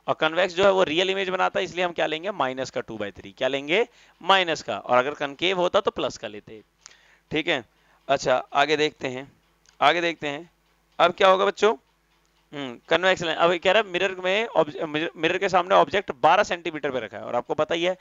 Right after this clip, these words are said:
कि distance of object from the mirror or lens minus twelve। Now, अब हमें V निकालना है, Image कहाँ बनेगा? तो M is equal to V upon U तो होता ही है। किसका? lens का। Mirror होता तो minus लगता।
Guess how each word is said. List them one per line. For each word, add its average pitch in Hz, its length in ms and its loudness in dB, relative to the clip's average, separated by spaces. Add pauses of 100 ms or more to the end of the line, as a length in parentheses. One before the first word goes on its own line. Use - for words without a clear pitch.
(320)
कि 156 80 -2
distance 175 420 0
of 180 120 4
object 170 360 -2
from 165 280 -2
the 170 60 -2
mirror 151 280 2
or 170 140 4
lens 175 400 -4 (280)
minus 123 380 -6
twelve। 123 200 -4 (460)
Now, 123 280 0 (400)
अब 160 120 4
हमें 185 220 0
V 180 220 -4
निकालना 120 400 -2
है, 113 60 -12
Image 170 300 -4
कहाँ 151 180 0
बनेगा? 107 320 -8
तो 135 100 -4 (100)
M 185 160 0
is 185 160 -6
equal 202 380 -2
to 196 120 -6
V 185 220 -2
upon 196 300 -2
U 202 80 -4
तो 202 120 2
होता 190 200 2
ही 202 120 -2
है। 190 120 -8 (640)
किसका? 165 340 0
lens 143 400 0
का। 98 280 -6
Mirror 151 240 2
होता 185 180 2
तो 214 100 -4
minus 139 300 -2
लगता। 107 340 -16